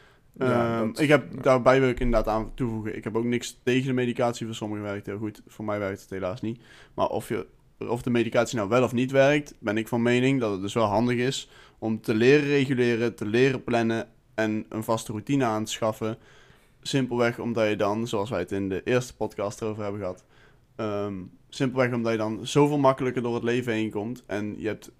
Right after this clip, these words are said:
Speaker 2: zoveel minder chaos in je hoofd. Dat helpt gewoon iedereen, of het,
Speaker 1: Ja.
Speaker 2: ongeacht of de medicatie werkt of niet.
Speaker 1: Ja, ja, en dat is het dus. Je, dat, dat kun je uit van alles halen.
Speaker 2: Ja.
Speaker 1: Onder andere, eh, medicatie. Maar goed,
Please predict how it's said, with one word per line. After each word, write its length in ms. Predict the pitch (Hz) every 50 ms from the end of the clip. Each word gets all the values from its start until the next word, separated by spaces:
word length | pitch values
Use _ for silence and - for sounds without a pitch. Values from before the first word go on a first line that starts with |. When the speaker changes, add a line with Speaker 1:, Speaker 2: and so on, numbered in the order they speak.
| _ _
Speaker 2:
zoveel 440 | - 123 - - 139 135 131 135 127
minder 300 | 120 123 127 123 110 110
chaos 340 | 110 127 117 113 131 135 131
in 80 | 135 123
je 100 | 120 117
hoofd. 400 | 113 120 131 147 - - - _ _ - - - - - _ _ -
Dat 180 | 113 110 101 - -
helpt 360 | - 101 117 104 101 - - -
gewoon 180 | - 95 95
iedereen, 400 | 95 98 95 92 87 80 - - -
of 140 | - 90 -
het, 100 | 113 - - - -
Speaker 1:
Ja. 120 | - 151
Speaker 2:
ongeacht 300 | 131 123 110 113 117 -
of 60 | 110
de 80 | 107 113
medicatie 480 | 107 98 98 98 - 82 78 - -
werkt 240 | 82 65 58 - -
of 60 | -
niet. 220 | - 71 85 - _ _
Speaker 1:
Ja, 220 | - 175 151 - -
ja, 220 | - 139 139 131 139
en 100 | 156 156
dat 200 | 156 160 156 -
is 120 | 135 135
het 100 | 143 143
dus. 200 | 143 139 123 -
Je, 220 | 139 131 123 120
dat, 200 | 120 127 131 -
dat 200 | - 131 123 -
kun 120 | - 127 120
je 140 | 113 110 -
uit 220 | - 117 113 -
van 160 | - - 110
alles 220 | 110 110 113 117 -
halen. 300 | 127 120 117 110 120 - _ _ _ _ _ _
Speaker 2:
Ja. 100 | - -
Speaker 1:
Onder 240 | 107 160 156 143 127
andere, 400 | 113 - 147 139 131 113 110 110 135 147 151 - -
eh, 140 | - - 117 117 113 -
medicatie. 720 | - 113 113 - - 120 - - - - - 139 131 - _ - - - - - - -
Maar 120 | - - 151
goed, 260 | 202 202 185 - -